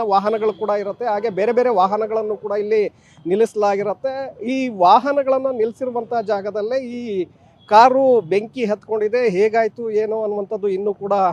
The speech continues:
ಆ, ಗೊತ್ತಿಲ್ಲ. ಹೈ ಗ್ರೌಂಡ್ಸು ಪೊಲೀಸರು ಕೂಡ ಸ್ಥಳಕ್ಕೆ ಭೇಟಿಯನ್ನು ಕೊಟ್ಟು ಈಗ ಪರಿಶೀಲನೆಯನ್ನ ನಡೆಸ್ತಾ ಇದ್ದಾರೆ. So ಕಾರನ್ನ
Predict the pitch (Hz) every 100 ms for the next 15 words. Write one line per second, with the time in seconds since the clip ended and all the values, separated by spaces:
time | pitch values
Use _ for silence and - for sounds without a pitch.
0 | - _ _ _ - 175 180 190 208 202
1 | 220 214 208 - 190 240 269 277 - 262
2 | 233 175 - 214 226 220 220 208 208 214
3 | 202 196 - 180 202 226 185 202 208 208
4 | 190 175 190 220 226 208 202 202 190 151
5 | - _ - 190 208 - 233 226 220 208
6 | 208 196 190 196 185 185 202 233 - _
7 | _ 254 233 202 233 240 240